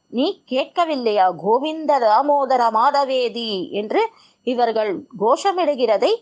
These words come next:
நீ கேட்கவில்லையோ? தரீரரவம் கேட்டிலையோ? கடை-, கடைகின்ற தயிர் ஓசையை கேட்கவில்லையோ? நாயக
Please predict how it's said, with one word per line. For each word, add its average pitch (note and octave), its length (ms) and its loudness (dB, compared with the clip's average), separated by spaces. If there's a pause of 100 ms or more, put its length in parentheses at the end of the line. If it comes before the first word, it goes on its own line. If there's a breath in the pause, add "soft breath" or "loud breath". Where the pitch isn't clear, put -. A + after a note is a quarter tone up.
(300)
நீ A#3 120 -2 (160)
கேட்கவில்லையோ? G3 840 -2 (180)
தரீரரவம் D#4+ 840 0
கேட்டிலையோ? E3 640 -2 (100)
கடை-, G#3+ 380 -2 (320 soft breath)
கடைகின்ற B3+ 560 -2 (360)
தயிர் C#4+ 420 -2
ஓசையை A#3+ 540 -2 (120)
கேட்கவில்லையோ? F#3 960 -2 (680)
நாயக C4 600 2